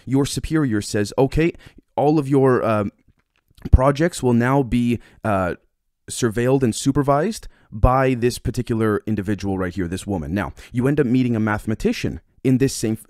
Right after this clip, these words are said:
base, this same facility. This woman says, "Please come with, come with me. It's you, an engineer, and a mathematician who you just met." She takes you to a room, a very gray room, you know, you don't think much of it. And she starts to undress.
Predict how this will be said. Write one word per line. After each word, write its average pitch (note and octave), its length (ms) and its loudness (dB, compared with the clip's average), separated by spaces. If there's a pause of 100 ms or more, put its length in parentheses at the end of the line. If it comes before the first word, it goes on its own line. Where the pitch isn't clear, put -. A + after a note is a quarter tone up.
base, B2 300 -4
this G2+ 160 -8
same A2+ 220 -4
facility. G#2+ 500 -6 (640)
This A3+ 240 -2
woman C#3+ 280 2
says, C3 260 -2
"Please E3+ 340 -6
come C3 200 -2
with, - 260 -4
come C3 160 -2
with B2+ 140 -2
me. F#2 260 -4
It's A2 220 -6
you, F3 260 -2
an F#3 80 0
engineer, C3 520 0 (200)
and A#2+ 220 0
a A#2 40 0
mathematician A2 600 -2
who G#2+ 100 -4
you F#2 140 -4
just F#2 220 -8
met." D2 240 -10 (320)
She - 160 -2
takes G3+ 340 -2
you E3+ 60 -4
to D3+ 180 -2
a C3 60 2
room, C3+ 260 2
a C3 40 -2
very E3+ 180 0
gray A#2+ 400 -2
room, G#2+ 400 0
you G#2+ 80 0
know, F2+ 80 -4
you F#2+ 100 -10 (320)
don't G#2+ 180 -6
think G#2+ 160 -8
much G2+ 220 -4
of G2+ 140 -2
it. - 200 -8 (380)
And C#3+ 340 0 (240)
she - 280 -8
starts B2 380 -2
to A2 160 -4
undress. D3+ 520 -4